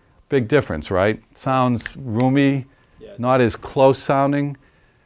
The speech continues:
Speaker 1: So you kinda get a feel for, well, I think I'd rather go with that if I'm interviewing people or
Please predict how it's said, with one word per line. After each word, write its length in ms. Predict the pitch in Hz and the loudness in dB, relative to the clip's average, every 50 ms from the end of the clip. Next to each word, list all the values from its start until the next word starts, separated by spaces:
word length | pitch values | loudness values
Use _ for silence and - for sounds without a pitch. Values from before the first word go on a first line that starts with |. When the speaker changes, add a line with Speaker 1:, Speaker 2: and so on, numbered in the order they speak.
| _ _ _ _ _ _ | _ _ _ _ _ _
Speaker 1:
So 400 | - - 120 110 110 110 113 110 | -2 2 4 4 4 4 4 0
you 200 | - - 131 117 | -2 -4 -8 -6
kinda 280 | - 151 151 147 135 | -2 -2 0 0 2
get 160 | 131 139 131 117 | 2 4 2 2
a 40 | |
feel 360 | 110 - - 139 139 139 135 120 | 2 0 2 4 6 6 6 4
for, 480 | - - 117 107 107 101 101 95 98 - - | 2 0 2 2 4 2 2 0 -2 -8 -12
well, 280 | 139 147 160 147 131 123 | -14 -12 -8 -6 -4 -4
I 160 | 120 120 120 | -2 -2 -4
think 260 | 117 - 127 117 - | -4 -6 -8 -6 -4
I'd 120 | 113 107 110 | -4 -2 0
rather 220 | 120 113 113 107 | 2 2 2 0
go 180 | 98 117 113 107 | 0 0 0 2
with 140 | 101 98 101 | 0 0 0
that 240 | 107 107 107 113 113 | 0 2 2 2 2
if 160 | 110 - - | 0 -2 -2
I'm 400 | 104 95 101 101 104 107 - - | -4 -4 -4 -4 -6 -6 -8 -8
interviewing 600 | 135 117 110 - 110 104 110 113 110 113 110 101 | -8 -8 -6 -6 -4 -2 -2 0 0 0 -2 -2
people 360 | - - 113 110 - - 113 | -2 -4 -4 -2 0 2 4
or 640 | 110 110 110 113 113 110 95 92 92 92 92 85 | 4 6 4 4 2 0 2 2 4 4 2 2